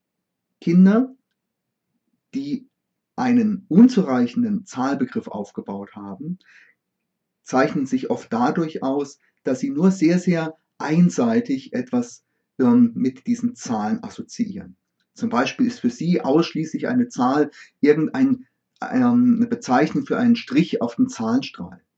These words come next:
Oder es ist eine, für sie ist eine Zahl nur ein bestimmtes Fingerbild.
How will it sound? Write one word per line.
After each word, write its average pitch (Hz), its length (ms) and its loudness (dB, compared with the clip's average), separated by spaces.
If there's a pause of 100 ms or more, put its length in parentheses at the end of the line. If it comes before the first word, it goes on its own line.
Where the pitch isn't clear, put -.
(360)
Oder 135 500 -2 (220)
es - 200 -8
ist - 260 -8
eine, 123 420 4 (200)
für 120 160 0
sie 160 160 -6
ist 151 140 -10
eine 120 260 2
Zahl 135 440 -2
nur 151 300 0
ein 131 140 2
bestimmtes 131 500 -2
Fingerbild. 151 580 -2